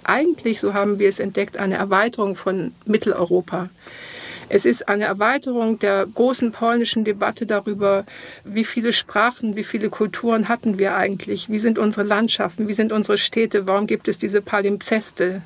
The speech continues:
Unter der sowjetischen Schicht liegt die habsburgische und auf der Krim gibt es dann noch die tatarische.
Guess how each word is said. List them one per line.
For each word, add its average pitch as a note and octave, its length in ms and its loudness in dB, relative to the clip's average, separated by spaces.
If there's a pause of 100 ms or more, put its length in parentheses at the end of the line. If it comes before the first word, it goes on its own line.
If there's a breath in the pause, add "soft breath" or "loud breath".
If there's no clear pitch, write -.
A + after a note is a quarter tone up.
Unter G#3 280 0
der G3 140 4
sowjetischen G3+ 640 0
Schicht - 380 -2
liegt - 180 -4
die F3+ 120 -2
habsburgische F#3+ 760 0 (460 loud breath)
und G3+ 120 2
auf - 120 2
der G3+ 140 2
Krim G#3 280 -2
gibt G3 160 0
es G3+ 120 0
dann F#3+ 140 -2
noch F#3+ 140 -4
die A3 120 -2
tatarische. G3+ 840 -2